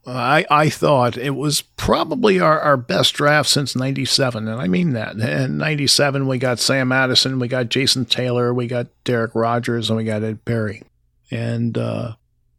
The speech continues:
you know, I, I could see these guys having that kind of impact. Uh, Jalen Waddle, I'm, I,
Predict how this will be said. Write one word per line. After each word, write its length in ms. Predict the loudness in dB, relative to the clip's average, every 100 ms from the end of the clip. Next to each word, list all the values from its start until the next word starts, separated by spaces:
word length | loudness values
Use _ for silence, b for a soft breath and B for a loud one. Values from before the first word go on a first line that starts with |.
| _
you 140 | -2 0
know, 140 | 2
I, 300 | 2 0 0
I 40 | 0
could 240 | 0 0
see 220 | 4 4
these 240 | 4 4 4
guys 340 | 2 2 2
having 400 | 2 2 2 2
that 220 | 0 -2
kind 260 | 0 -2 -2
of 120 | -4
impact. 640 | -6 -8 -8 -10 -12 -16 -14
Uh, 300 | -12 -14 -16 _ _ _ _ -4
Jalen 360 | 0 2 2 0
Waddle, 400 | -2 -2 -2 -2
I'm, 340 | 0 0 0
I, 220 | 0 -2